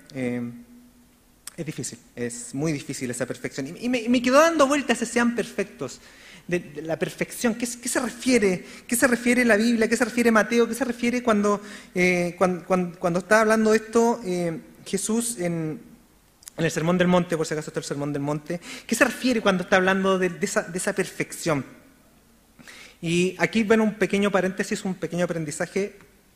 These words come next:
Nunca, hermano, tome un versículo y lo lea por sí solo, ¿ya? Nunca haga eso, ¿ya? Porque si yo leo este versículo y digo, "Por tanto, sean perfectos",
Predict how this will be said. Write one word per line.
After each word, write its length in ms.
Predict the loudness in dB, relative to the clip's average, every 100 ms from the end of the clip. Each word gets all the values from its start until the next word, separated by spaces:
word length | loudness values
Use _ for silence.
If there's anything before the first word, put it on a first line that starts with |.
| -6
Nunca, 280 | -2 0 0
hermano, 480 | 2 2 2 0 -4 -8
tome 200 | -4 -2
un 100 | -2
versículo 680 | -4 -6 -6 -2 -2 -4 -8 -20 _
y 80 | -6
lo 160 | -4
lea 180 | 0 0
por 120 | 0
sí 100 | -6
solo, 200 | -10 -14 -16 -20 _ _ -18
¿ya? 140 | -14
Nunca 200 | -12 -8
haga 120 | -8 -8
eso, 140 | -18 _ -20 -20
¿ya? 100 | -16
Porque 220 | -14 -14
si 120 | -4
yo 140 | 0 2
leo 180 | 4
este 200 | 2 0
versículo 500 | -4 -4 -6 -4 0
y 40 | 2
digo, 140 | 2
"Por 120 | 0
tanto, 200 | -4 -6
sean 180 | -4 -4
perfectos", 580 | -4 -6 -6 -4 -6